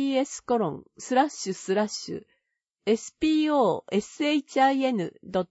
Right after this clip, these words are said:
トオーアールジースラッシュ 三の二、芝園レディースフットサルスクール。問い合わせ、市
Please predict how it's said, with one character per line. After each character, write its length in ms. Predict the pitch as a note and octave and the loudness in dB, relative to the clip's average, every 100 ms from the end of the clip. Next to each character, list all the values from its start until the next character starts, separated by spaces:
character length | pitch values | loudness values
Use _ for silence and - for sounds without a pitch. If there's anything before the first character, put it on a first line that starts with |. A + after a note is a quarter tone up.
| _ | _
ト 220 | F3 E3+ - | -2 -2 2
オ 280 | C4 C#4+ C#4 | 4 4 4
ー 100 | C4+ | 4
ア 40 | |
ー 40 | |
ル 140 | B3+ B3+ | 2 -4
ジ 140 | B3 | -4
ー 180 | A#3+ E3+ | -4 -4
ス 200 | - - | -4 -2
ラ 100 | G#3 | -2
ッ 20 | |
シ 240 | G#3 - - | -2 -10 -14
ュ 40 | - _ _ _ _ _ _ _ _ _ _ _ _ _ _ _ _ | -16 _ _ _ _ _ _ _ _ _ _ _ _ _ _ _ _
三 420 | - - C4 C#4 C4 | -8 2 2 2 0
の 140 | B3+ | 0
二、 280 | A#3+ A#3 - _ _ _ _ | -2 -4 -6 _ _ _ _
芝 380 | - A#3+ B3 D4+ | -6 0 4 4
園 440 | D4 C#4+ C#4+ C#4 A3 | 6 6 8 6 8
レ 160 | A#3+ | 6
デ 100 | A#3+ | 6
ィ 100 | D4+ D4 | 4 4
ー 20 | |
ス 380 | - C4 B3+ A#3+ | 0 -2 -2 2
フ 120 | A#3 | 0
ッ 60 | - - | 2 2
ト 100 | E4 | 4
サ 180 | D#4 | 6
ル 120 | D4+ D4 | 4 2
ス 180 | - | -2
ク 140 | - C#4 | -2 2
ー 180 | A3 D3 | 4 2
ル。 240 | B2+ - _ _ _ _ _ _ _ _ _ _ _ _ | -2 -6 _ _ _ _ _ _ _ _ _ _ _ _
問 240 | B3+ C4+ | 2 2
い 60 | C4 | 4
合 60 | A#3+ | 4
わ 120 | A#3+ | 2
せ、 400 | - G#3+ G3+ _ _ _ _ _ | 0 -2 -2 _ _ _ _ _
市 440 | - - D4+ - | -14 -2 0 0